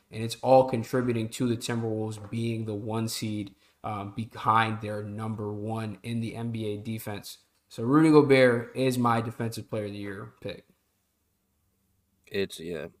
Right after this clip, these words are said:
Speaker 2: <clears throat> you can't make a case for anyone else right now. And you can, eh, look, Pod knows I'm not the biggest Rudy Gobert guy,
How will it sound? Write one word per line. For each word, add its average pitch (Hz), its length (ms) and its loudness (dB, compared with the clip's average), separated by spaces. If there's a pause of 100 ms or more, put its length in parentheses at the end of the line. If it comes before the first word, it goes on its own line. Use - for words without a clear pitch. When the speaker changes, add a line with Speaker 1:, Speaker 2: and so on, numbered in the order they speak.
Speaker 2:
<clears throat> - 200 -10
you 117 440 -4
can't 95 360 -2
make 87 220 -6
a 85 60 -10
case 87 300 -8
for 90 200 -8
anyone 90 300 -8
else 87 220 -8
right 87 160 -6
now. 87 320 -10 (100)
And 87 200 -10
you 82 80 -12
can, 85 160 -18
eh, 95 180 -2
look, 87 160 -8 (180)
Pod 101 300 2
knows 90 200 -4
I'm 92 120 -4
not 90 180 -6
the 85 80 -10
biggest 87 340 -10
Rudy 90 360 -4
Gobert 87 640 -4
guy, 76 400 -12